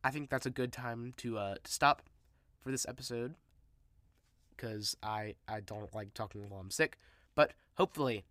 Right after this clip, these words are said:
next week I'll be back, not sick, and all, all district did whatever,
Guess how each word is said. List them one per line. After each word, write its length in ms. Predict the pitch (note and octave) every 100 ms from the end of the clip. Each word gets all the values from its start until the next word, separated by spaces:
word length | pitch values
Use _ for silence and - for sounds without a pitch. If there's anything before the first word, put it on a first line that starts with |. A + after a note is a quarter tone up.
| -
next 260 | B2+ -
week 160 | C#3 -
I'll 80 | A2+
be 140 | A2
back, 360 | G#2 D3 C#3+ - - _ _ -
not 260 | B2 C3+
sick, 380 | - B2+ A#2 - _ _ _ _
and 260 | A#2+ A2+ A2+ -
all, 520 | B2+ C3 B2+ B2 A#2 _ _ _ _
all 280 | - B2 B2
district 440 | A2+ A#2+ - A#2+ _ _ - - - _
did 240 | - A#2+ A#2 A2 A2 _ _ _ _ _
whatever, 400 | - B2 A2+ A2